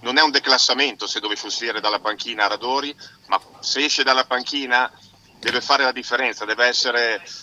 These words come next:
un microonde, cioè uno che entra subito in partita e ti garantisce punti,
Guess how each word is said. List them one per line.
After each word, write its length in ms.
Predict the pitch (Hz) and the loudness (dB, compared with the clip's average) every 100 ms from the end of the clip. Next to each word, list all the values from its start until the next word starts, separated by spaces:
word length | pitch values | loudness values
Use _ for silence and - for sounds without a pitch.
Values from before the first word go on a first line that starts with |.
| - - | -20 -12
un 120 | 127 | -6
microonde, 560 | 147 - 147 107 95 | -4 2 2 2 -2
cioè 200 | 92 127 | -2 0
uno 220 | 135 151 135 | 0 0 -2
che 100 | 139 | -2
entra 180 | 127 120 | -2 -4
subito 300 | 147 135 131 | -6 -6 -8
in 80 | 117 | -4
partita 680 | 117 - 135 139 143 139 135 | -4 -4 -10 -4 0 2 0
e 120 | 110 | -4
ti 100 | 120 | -2
garantisce 540 | 120 120 117 135 135 - | 2 2 0 -4 -4 -6
punti, 640 | 135 135 - 131 131 | -8 -8 -8 -6 -6